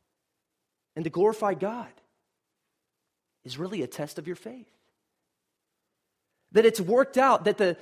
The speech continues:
that the ability, you, you guys have always heard it, that the ability that to,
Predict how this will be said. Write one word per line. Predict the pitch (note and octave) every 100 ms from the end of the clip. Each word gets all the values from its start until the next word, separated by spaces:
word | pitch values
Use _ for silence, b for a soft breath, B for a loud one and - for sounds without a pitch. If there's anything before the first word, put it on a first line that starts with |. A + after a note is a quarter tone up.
| B G3+
that | G#3
the | G#3+
ability, | E3 A3 D4+ D4
you, | A3 F#3+ G#3
you | G#3
guys | C4 A3+
have | -
always | C4 C#4+ -
heard | D4
it, | G#3+
that | F3
the | G#3
ability | E3+ F#3 D4+ D4
that | G#3+ G#3 G#3
to, | A3+ G3+